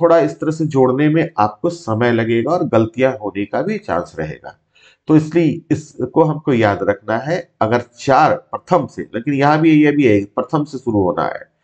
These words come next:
चार है, प्रथम चार विषम है, तो चार है, तो चार का स्क्वायर कर देंगे।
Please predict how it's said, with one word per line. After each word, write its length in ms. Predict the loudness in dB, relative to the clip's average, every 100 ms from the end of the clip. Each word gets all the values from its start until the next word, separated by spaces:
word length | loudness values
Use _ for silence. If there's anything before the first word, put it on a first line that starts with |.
| _ _ _ _ _ _ _
चार 320 | 0 2 2
है, 260 | 2 -2 -2
प्रथम 380 | -4 -4 -4 -4
चार 320 | 0 2 2
विषम 360 | 0 -2 -4 -2
है, 200 | -2 -4
तो 160 | -6
चार 440 | -4 0 0 2 0
है, 60 |
तो 180 | -2 -6
चार 240 | -6 -6
का 160 | -6 -10
स्क्वायर 300 | -10 -8 -8
कर 140 | -8
देंगे। 360 | -18 _ _ _